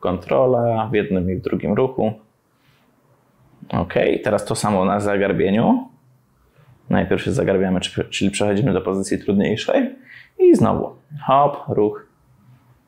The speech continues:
elegancko, sam nadgarstek. Ekstra i znowu do pozycji wyprostowanej. I teraz nadgarstek jest sztywno już stabilnie, ma kontrolę zbudowaną,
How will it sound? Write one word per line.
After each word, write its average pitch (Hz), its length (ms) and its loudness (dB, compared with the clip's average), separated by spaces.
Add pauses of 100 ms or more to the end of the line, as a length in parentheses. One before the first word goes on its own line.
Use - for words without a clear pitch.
(100)
elegancko, 113 1040 0 (120)
sam 82 220 -4
nadgarstek. 104 880 0 (2250)
Ekstra 98 720 -2 (100)
i 92 60 2
znowu 80 360 -2
do 98 180 -2
pozycji - 680 -4 (140)
wyprostowanej. 147 840 -2 (280)
I 120 100 0
teraz - 560 0
nadgarstek 135 600 2
jest 107 300 0
sztywno 120 420 0
już 98 120 0
stabilnie, 101 560 2
ma 120 140 2
kontrolę 101 460 0
zbudowaną, 107 680 2